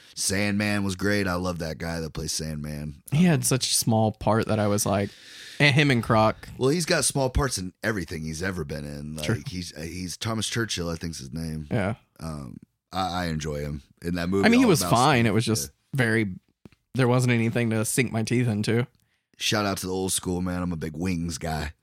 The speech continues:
Speaker 1: I'm a big Wings
Speaker 2: <laughs>
Speaker 1: fan. Uh, now,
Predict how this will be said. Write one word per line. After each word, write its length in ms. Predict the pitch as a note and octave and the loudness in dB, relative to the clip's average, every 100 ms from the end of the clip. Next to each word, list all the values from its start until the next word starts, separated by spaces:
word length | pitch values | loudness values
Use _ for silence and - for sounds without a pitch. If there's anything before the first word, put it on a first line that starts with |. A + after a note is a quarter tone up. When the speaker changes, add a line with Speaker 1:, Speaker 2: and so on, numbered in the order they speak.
| _ - | _ -14
Speaker 1:
I'm 80 | - | -4
a 20 | C3+ | 0
big 140 | C#3 | 0
Wings 340 | F2 F2 E2 | 0 -2 -2
Speaker 2:
<laughs> 20 | - | -2
Speaker 1:
fan. 300 | D2 C#2 C#2 - _ _ _ _ _ - | -2 -4 -14 -20 _ _ _ _ _ -14
Uh, 460 | D2+ C2+ A#1+ G1+ - _ _ _ _ _ _ - _ _ _ _ _ _ _ - | -12 -10 -12 -16 -20 _ _ _ _ _ _ -20 _ _ _ _ _ _ _ -6
now, 240 | G2+ G#2+ | 0 0